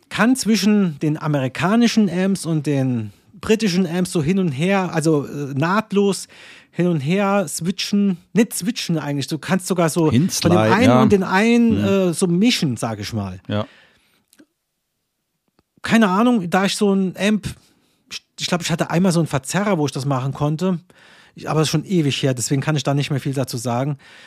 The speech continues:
Speaker 1: Aber das ist zum Beispiel dann so Besonderheiten, wo manche Amps haben. Es gibt auch Amps, ich glaub, der Fender, ich muss mal grad gucken, ich hab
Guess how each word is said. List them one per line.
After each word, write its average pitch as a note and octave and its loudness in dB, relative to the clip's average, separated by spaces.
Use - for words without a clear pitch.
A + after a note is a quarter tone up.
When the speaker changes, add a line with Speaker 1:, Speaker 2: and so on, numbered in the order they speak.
Speaker 1:
Aber D3+ 2
das G3+ 2
ist A#3 -2
zum F#3+ 0
Beispiel F#3+ 2
dann F3 4
so D3+ -2
Besonderheiten, F3 0
wo D#3 -2
manche D#3 -2
Amps D3+ -4
haben. C#3 -4
Es - -6
gibt - 0
auch D#3+ -2
Amps, G3+ 2
ich D#3 -6
glaub, E3+ 0
der D#3 0
Fender, F#3+ 0
ich - -12
muss E3 -2
mal D3 -4
grad D#3 -6
gucken, E3+ -4
ich - -8
hab B2 -6